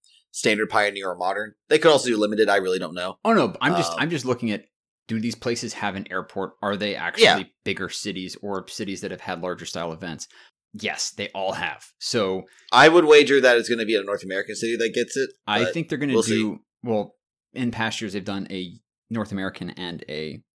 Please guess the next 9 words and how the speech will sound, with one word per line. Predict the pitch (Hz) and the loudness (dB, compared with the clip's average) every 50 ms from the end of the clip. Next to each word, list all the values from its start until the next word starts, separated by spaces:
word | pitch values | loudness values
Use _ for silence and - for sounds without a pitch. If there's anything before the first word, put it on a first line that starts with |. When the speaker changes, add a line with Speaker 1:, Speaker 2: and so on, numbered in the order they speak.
| _ _ _ _ _ _ - | _ _ _ _ _ _ -10
Speaker 2:
Europe. | 107 107 104 82 82 - - _ _ _ _ _ _ _ _ _ | -10 -8 -6 -8 -8 -10 -12 _ _ _ _ _ _ _ _ _
So | - - - 113 104 98 92 - _ _ _ _ | -8 -2 0 0 0 0 -2 -6 _ _ _ _
we | - 113 113 | -4 -2 0
might | 110 110 110 - | 0 0 -2 -2
see | - 107 | -4 -6
something | - - 107 98 - 107 101 | -4 -4 -6 -4 -4 -6 -6
like | 98 92 90 90 87 - _ _ _ | -6 -6 -6 -8 -8 -12 _ _ _
a | - 101 | -10 -8
Barcelona. | 90 - - 98 90 - - - 92 90 87 87 85 78 73 76 78 - | -6 -2 -2 -2 -2 -2 -6 -8 -8 -8 -8 -10 -10 -10 -10 -12 -14 -16